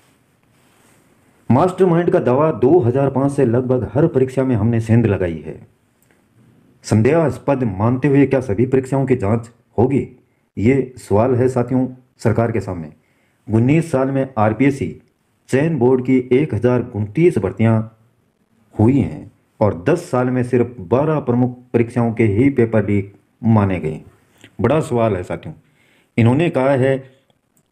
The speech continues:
कि दो हज़ार पाँच से हमने प्रत्येक भर्ती में पेपर लीक किए हैं,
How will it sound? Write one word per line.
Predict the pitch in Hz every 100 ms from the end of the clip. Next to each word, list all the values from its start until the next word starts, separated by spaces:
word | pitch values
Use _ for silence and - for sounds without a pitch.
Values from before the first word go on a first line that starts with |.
| _ _
कि | 139
दो | 113 131 160
हज़ार | 117 131 123
पाँच | 127 127
से | 123 123
हमने | 110 117
प्रत्येक | 113 - 120 - 208 208 -
भर्ती | 101 - 107
में | 95 - _ _ _ _ _ _ _ _ _ _ _
पेपर | 131 127 127
लीक | 104 104
किए | - 90
हैं, | -